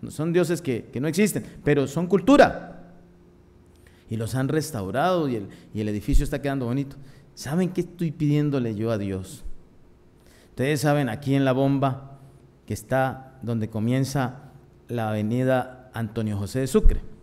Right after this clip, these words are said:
hay un gobernador, hizo una plaza que era un esperpento de metal, que ahí justificaron mucho dinero, una cosa fea. Y ya quitaron esa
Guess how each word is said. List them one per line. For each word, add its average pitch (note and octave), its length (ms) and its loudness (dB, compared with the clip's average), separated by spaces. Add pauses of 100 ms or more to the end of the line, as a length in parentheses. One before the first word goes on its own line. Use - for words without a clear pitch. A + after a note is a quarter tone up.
(460)
hay B2+ 200 0
un D3+ 140 4
gobernador, C3 560 4
hizo C#3 160 0
una C#3+ 160 2
plaza C#3 340 4
que C3+ 80 -4
era C3 80 2
un C#3+ 100 2
esperpento C#3 680 2
de C3 60 4
metal, C#3+ 680 0
que A#2+ 80 -4
ahí B2+ 120 2
justificaron C3+ 580 4
mucho D3 260 2
dinero, C#3 280 4
una C#3+ 160 2
cosa D3 220 0
fea. E3+ 640 2 (1160)
Y D3 100 2
ya D#3 160 6
quitaron E3 600 4
esa C#3 680 0